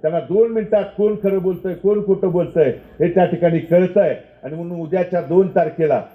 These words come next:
आपल्या सगळ्या या गोष्टी, अडचणी, संकट हे दूर करायचे असतील तर तुमच्या आशीर्वादाची, बंधूंनो, त्या ठिकाणी गरज आहे की उद्याच्या दोन तारखेला रिक्षा चिन्हासमोरील बटन दाबून आपण आपला आशीर्वाद द्यावा.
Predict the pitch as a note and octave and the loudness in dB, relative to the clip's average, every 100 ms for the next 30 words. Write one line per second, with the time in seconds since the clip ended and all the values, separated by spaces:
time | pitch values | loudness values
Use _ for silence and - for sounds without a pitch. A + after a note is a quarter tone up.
0 | - _ C#3 D#3+ F#3+ G#3+ A#3 A3 - _ | -20 _ -2 0 2 2 0 -6 -12 _
1 | _ _ _ _ G3 G3+ B3+ B3+ A#3+ A#3 | _ _ _ _ -4 0 2 2 2 2
2 | F#3 G#3+ G3+ - G#3 G3 F3 A3 A3 A3 | 0 -4 -6 -8 -8 -6 -2 -2 -2 -6
3 | A3 G#3+ - A3 G#3+ A3+ A3 G3 C#3 - | -6 -8 -2 -2 0 0 2 0 0 -8
4 | - C#3+ C#3 B3+ B3 A3+ G#3+ G#3 G3+ - | -14 -6 -2 -2 2 2 2 0 -4 -4
5 | E3+ C#3+ - _ _ D3+ D3+ G3+ G3 G#3 | -10 -10 -14 _ _ -6 -6 -10 0 0
6 | F3+ - G3 G3 F3 - F3 D#3 E3+ F3+ | 2 0 0 2 0 -4 -6 -8 -6 -6
7 | F3 F3 E3+ C#3 E3+ D#3+ C#3 E3+ E3 D3+ | -4 -2 -2 0 -4 -2 0 2 4 2
8 | A#2+ - - C#3+ D3 D3+ F3 F3+ D3+ D#3+ | 0 -4 -20 -12 -6 -2 0 0 -2 0
9 | F#3 F3 D#3+ D3 E3+ E3+ G#3+ G#3+ - _ | -2 2 0 0 -2 0 0 -2 -12 _
10 | _ - _ _ - C#3+ F#3 A3 G#3 G3 | _ -20 _ _ -8 -2 0 2 0 0
11 | F3 F3+ E3 E3 F3 E3+ C#3+ D#3 F#3+ E3 | -6 -4 -6 -6 -10 -8 -8 -6 -6 0
12 | E3 D#3 C3 - - - D3+ G3 F3 - | 0 0 -6 -8 -20 -6 -2 0 0 2
13 | F3 D#3 G3+ A3 G#3+ E3 G3 F#3 E3+ | 2 2 2 2 4 2 0 0 -2